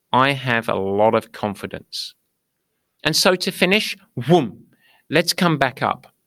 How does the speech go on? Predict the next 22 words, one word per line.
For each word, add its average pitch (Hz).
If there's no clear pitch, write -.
In 135
both 170
of 202
these 190
case 139
studies, 113
we 131
anchor 156
the 170
approach 117
in 113
highly 127
patient 110
phase 107
of -
preparation. 95
In 156
neither 190
of 131
the 120
case 110
studies 104